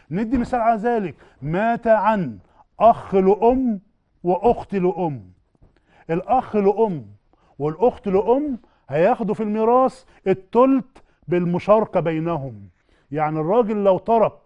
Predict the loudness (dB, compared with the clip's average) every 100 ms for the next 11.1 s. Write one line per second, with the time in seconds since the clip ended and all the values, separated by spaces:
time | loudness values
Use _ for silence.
0 | _ _ _ -12 -10 -4 -2 0 0 -2
1 | 0 -2 2 0 0 -6 _ _ _ _
2 | -6 -4 0 2 2 0 -4 -2 0 2
3 | 0 2 0 2 0 0 -4 -12 _ _
4 | -2 -2 -2 -6 -6 -6 -2 -2 -2 -6
5 | -14 _ _ _ -12 -12 -6 -6 -6 -10
6 | -8 -6 -6 -8 -12 _ -10 -6 -6 -10
7 | -12 -14 -14 -18 -20 -20 _ _ -2 0
8 | 0 2 0 0 -2 -2 2 2 0 -4
9 | -4 -4 -4 -4 -4 -4 -8 -20 _ _
10 | _ _ -2 -2 -2 -4 -4 -4 -2 -4
11 | -6